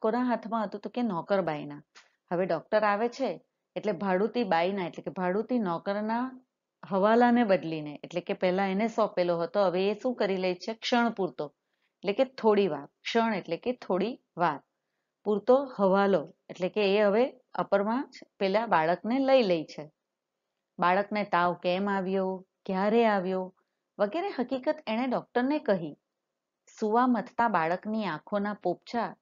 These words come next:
ડોક્ટરે ખેંચી ઉગાડ્યા. તેની બગલમાં થર્મોમીટર ખોસી દીધું. બાળકને તેમણે ચત્તું કર્યું, ઊંધું સુવાડ્યું અને તેની છાતી, પેટ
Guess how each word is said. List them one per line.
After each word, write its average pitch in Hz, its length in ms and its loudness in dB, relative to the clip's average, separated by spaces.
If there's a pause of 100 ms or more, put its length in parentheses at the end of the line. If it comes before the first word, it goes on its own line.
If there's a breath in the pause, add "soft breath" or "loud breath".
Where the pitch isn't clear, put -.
(140)
ડોક્ટરે 254 460 2
ખેંચી 202 460 -2
ઉગાડ્યા. 160 580 -2 (840)
તેની 202 220 2
બગલમાં 190 460 2
થર્મોમીટર 202 680 -2
ખોસી 214 480 0
દીધું. 165 400 -2 (920)
બાળકને 180 520 -2
તેમણે 190 460 -2 (240)
ચત્તું 196 420 2
કર્યું, 220 520 -2 (440)
ઊંધું 180 300 4
સુવાડ્યું 208 640 2 (500)
અને 233 480 2
તેની 202 240 0
છાતી, 190 560 -2
પેટ 214 500 0